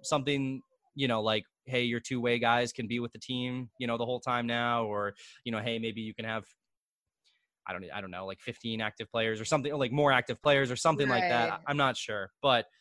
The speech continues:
Speaker 1: um, yeah, that, that'll be interesting to see as well, and it'd be really interesting to see who the Celtics, uh,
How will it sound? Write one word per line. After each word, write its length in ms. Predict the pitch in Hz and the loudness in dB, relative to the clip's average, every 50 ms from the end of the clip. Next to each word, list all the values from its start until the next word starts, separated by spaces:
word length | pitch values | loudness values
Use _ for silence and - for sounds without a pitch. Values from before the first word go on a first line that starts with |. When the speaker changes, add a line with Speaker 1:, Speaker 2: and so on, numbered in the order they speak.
| _ _ _ _ _ - | _ _ _ _ _ -2
Speaker 1:
um, 220 | 117 127 131 127 127 | 0 2 2 4 6
yeah, 200 | 156 214 208 143 - | 6 6 6 6 4
that, 240 | 139 147 160 180 156 | 4 6 6 6 8
that'll 180 | 156 170 190 180 | 6 6 6 6
be 120 | 165 165 170 | 4 2 0
interesting 340 | 156 - 143 - 160 151 | 0 -2 -6 -4 -4 -4
to 60 | 139 123 | -4 -4
see 180 | - - 139 | -2 0 0
as 100 | 131 113 | 0 2
well, 260 | 113 131 139 143 143 | 2 4 4 6 4
and 100 | 131 120 | 4 2
it'd 200 | 113 113 120 117 | -2 -4 -8 -6
be 120 | 104 117 113 | -4 -4 -2
really 220 | 113 127 135 131 | 0 0 -2 -2
interesting 300 | 117 110 113 107 - 113 | -4 -6 -8 -10 -10 -10
to 60 | 107 | -10
see 180 | 104 - 120 113 | -8 -6 -6 -6
who 100 | 110 120 | -4 -4
the 60 | 110 104 | -6 -6
Celtics, 540 | - 113 110 - - 107 - - - - | -4 -4 -4 -4 -6 -10 -10 -10 -10 -8
uh, 220 | - 107 104 104 | -6 -6 -6 -6